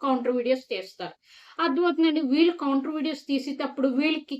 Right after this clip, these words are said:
కింద ఎటువంటి మెసేజ్లు పెడుతున్నారంటే, వాళ్ళ భార్యలను తిడుతున్నారు. ఈ కరుణాకర్ సుగుణ గారి భార్యని, లలిత్ కుమార్ గారి భార్యని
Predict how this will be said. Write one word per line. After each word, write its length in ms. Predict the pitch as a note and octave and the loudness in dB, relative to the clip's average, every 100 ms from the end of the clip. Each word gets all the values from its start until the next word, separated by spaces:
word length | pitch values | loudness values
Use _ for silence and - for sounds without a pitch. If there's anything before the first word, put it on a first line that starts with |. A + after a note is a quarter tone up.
| - | -4
కింద 260 | D4 D#4 | 2 4
ఎటువంటి 440 | D#4+ C#4 C4+ D4 C4+ | 4 2 0 -2 0
మెసేజ్లు 480 | C#4+ A#3+ C4 B3+ C4 | 0 0 -2 -2 -2
పెడుతున్నారంటే, 600 | A#3+ - A#3+ G#3+ G#3 G#3+ | -4 -6 -8 -6 -6 -2
వాళ్ళ 220 | B3 B3+ | 0 0
భార్యలను 560 | A3 A#3+ B3 C4+ C4 | 2 4 4 2 2
తిడుతున్నారు. 760 | A3 F#3+ - G3+ D#3 - _ A#3 | -2 -6 -8 -10 -10 -10 _ -10
ఈ 60 | |
కరుణాకర్ 600 | A#3 A#3 A3 A#3 A#3 A#3+ | -8 -6 -4 -4 -2 -4
సుగుణ 400 | A3+ A3 G#3+ A3+ G#3+ | -2 -2 -2 -4 -4
గారి 160 | A3+ | -4
భార్యని, 640 | G#3+ A3 G#3+ A3 A3 A3 - - - - | -2 -2 0 -2 -6 -10 -14 -20 -10 -2
లలిత్ 360 | A#3 A#3+ B3 - | 2 2 0 -2
కుమార్ 300 | C4 C4 C4 | 2 2 2
గారి 200 | C#4 C4 | 0 2
భార్యని 520 | C4 C4+ C#4+ C#4+ | 2 2 2 0